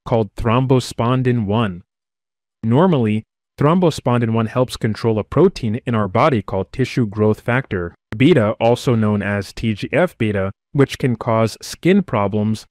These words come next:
like inflammation and wrinkles when it's too active. By working in a similar way to thrombospondin one,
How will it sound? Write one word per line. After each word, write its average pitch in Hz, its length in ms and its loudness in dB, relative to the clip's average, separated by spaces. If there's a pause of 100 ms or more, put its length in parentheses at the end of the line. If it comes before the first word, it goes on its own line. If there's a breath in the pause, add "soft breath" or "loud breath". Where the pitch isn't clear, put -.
(200)
like 110 200 -2
inflammation 120 720 0 (260)
and 101 300 -4
wrinkles 98 540 -2 (100)
when 127 160 0
it's 107 180 -4
too 107 200 -2
active. - 440 -6 (160)
By 123 160 4
working 175 420 2
in 127 160 -2
a 110 40 0
similar 190 500 0
way 107 180 2
to - 120 -6
thrombospondin 107 760 -2
one, 90 260 -8